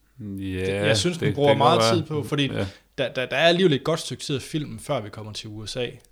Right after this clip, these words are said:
Speaker 2: Altså,
Speaker 1: Ja,
Speaker 2: man ser,
Speaker 1: ja.
Speaker 2: men der er, altså, i, ud fra traileren, så er man sådan, bang, så er man i U S A.
Speaker 1: Ja.
Speaker 2: Altså, den bruger
Speaker 1: Jamen,
Speaker 2: meget
Speaker 1: også meget, meget af det, der sker i U S A, er også sådan lidt langstrakt.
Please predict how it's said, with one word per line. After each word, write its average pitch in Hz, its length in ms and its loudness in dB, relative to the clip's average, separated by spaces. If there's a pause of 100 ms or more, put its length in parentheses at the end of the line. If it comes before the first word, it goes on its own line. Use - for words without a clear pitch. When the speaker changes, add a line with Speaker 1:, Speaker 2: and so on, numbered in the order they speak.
(300)
Speaker 2:
Altså, - 140 -2
Speaker 1:
Ja, 131 40 2
Speaker 2:
man 123 80 -4
ser, 165 280 2
Speaker 1:
ja. 113 80 4
Speaker 2:
men 107 80 -8
der 135 60 0
er, 156 280 0
altså, 139 260 -8
i, 147 240 -2
ud 202 140 4
fra 151 100 -4
traileren, 175 480 2
så 160 100 -2
er 143 40 -2
man 123 100 -4
sådan, 127 340 -6
bang, 127 280 -4
så 160 80 0
er 135 40 0
man 117 80 -6
i 110 40 -6
U 110 160 -8
S - 80 -8
A. 117 80 -6 (160)
Speaker 1:
Ja. 98 160 0 (580)
Speaker 2:
Altså, 120 160 -6
den 117 160 -4
bruger 147 140 4
Speaker 1:
Jamen, 185 80 6
Speaker 2:
meget - 140 8
Speaker 1:
også - 80 4
meget, 127 180 8
meget 123 200 8
af 113 80 4
det, 117 100 2
der 110 60 4
sker 135 300 4
i 120 280 2
U 92 180 0
S 92 80 -6
A, 101 160 0
er 92 120 -4
også 101 260 0
sådan 92 280 -8
lidt 92 140 -6
langstrakt. 95 560 -8